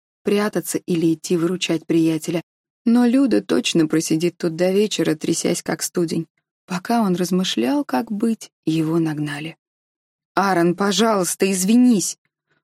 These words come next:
Жёсткие пальцы схватили за плечо, он поднял голову и увидел маму с лицом таким твёрдым и оттого страшным,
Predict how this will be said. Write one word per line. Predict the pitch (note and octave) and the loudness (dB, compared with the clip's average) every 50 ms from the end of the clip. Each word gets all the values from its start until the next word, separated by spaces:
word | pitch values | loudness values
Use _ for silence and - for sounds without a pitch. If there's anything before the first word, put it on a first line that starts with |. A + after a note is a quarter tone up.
| _ _ _ | _ _ _
Жёсткие | - E3+ E3+ F3 E3+ E3 - _ - F3 E3+ | -6 -4 -2 -2 -2 -4 -4 _ -4 -4 -4
пальцы | - - F3+ E3+ - - E3 | -2 -4 -4 -4 -4 -4 -6
схватили | D#3+ - - E3 D#3+ D#3+ - E3+ D#3+ E3 | -6 -4 -4 -6 -6 -2 -2 -2 0 0
за | D3+ E3 D#3+ | 0 -2 -4
плечо, | - - F3 - - - G3 F#3+ F#3 - - - - - _ - | -4 -4 -6 -4 -4 -4 -6 -6 -6 -8 -14 -20 -20 -16 _ -2
он | F#3 F#3+ F#3+ | -2 0 0
поднял | F#3 - G#3 F#3+ F3+ F#3+ F#3 F#3 | 0 0 0 0 0 0 0 0
голову | F3+ G3+ A3 A#3 A3 G3+ F#3 F#3+ | 0 0 0 0 0 0 0 0
и | F#3 | 2
увидел | F#3 F#3 F#3 F3+ - A3+ F#3 G3+ G3 F#3+ | 2 0 0 0 -2 0 2 2 2 2
маму | F#3+ F#3+ G3+ A3 A#3+ A3 G3 F3+ | 2 0 2 2 2 2 0 0
с | - - | -2 -2
лицом | F3+ F#3 F#3 - - F#3+ F3+ F3 E3 | -2 -2 -2 -2 -2 0 2 2 0
таким | - - G#3 F#3 E3 - - F3 E3 E3 F3+ F#3 | 0 0 -2 -2 -2 -2 0 2 2 2 2 0
твёрдым | F#3 A3+ A#3 B3+ A#3+ G#3 F3+ D#3 E3 D#3 D3+ - | -2 -2 -2 0 0 0 0 0 -2 -2 -2 -4
и | - F3 | -4 -4
оттого | D#3+ D3+ D#3 _ _ - D3+ D3+ D3+ D3 | -4 -4 -6 _ _ -6 -6 -4 -4 -6
страшным, | D#3 - - - - E3+ F3+ F3+ F#3 F3+ E3+ - - - - D3+ D3+ | -6 -6 -6 -8 -6 -4 -4 -4 -2 -4 -6 -6 -8 -6 -6 -8 -8